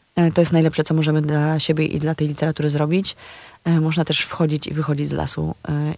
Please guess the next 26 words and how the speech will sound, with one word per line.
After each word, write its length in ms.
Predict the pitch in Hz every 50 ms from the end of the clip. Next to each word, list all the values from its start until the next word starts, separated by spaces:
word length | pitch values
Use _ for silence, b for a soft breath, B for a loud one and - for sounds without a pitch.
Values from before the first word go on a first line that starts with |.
| -
i 100 | - -
sprawdzać 460 | 151 - - 160 151 147 147 151 147 -
w 60 | -
sobie 240 | - 147 143 151 147
zmianę, 400 | 156 156 147 160 147 165 160 170 - - _ -
mm, 240 | 156 156 151 151 151 -
jaka 440 | - 156 - - 156 165 160 78 - -
zachodzi, 640 | - 156 156 160 147 - 151 147 143 143 160 156 147 B B B B B B B B B B _
e, 200 | - 156 165 156
wtedy, 240 | - - 156 151 156
kiedy 180 | - 160 147
jesteśmy 720 | 151 147 143 - - 147 - - 151 147 147 147 151 156 - - -
w 100 | - -
stanie 340 | - - - 147 147 147 151
leśnym 380 | 156 160 151 - - 160 160 -
i 60 | -
w 60 | -
stanie 240 | - - 147 147 147
nieleśnym. 560 | 147 151 147 147 139 - - 165 175 202 214 B B B B B B B B B B _ _
Mm, 160 | 190 180 175 170
pięknie 300 | - 240 240 208 208 180
o 40 |
tym 140 | 180 190 180
pisze 220 | 165 - 160 - 165
Mabardi. 480 | 160 156 151 160 165 165 170 185 190
Bardzo 560 | 175 175 170 170 180 175 170 170 170 170 175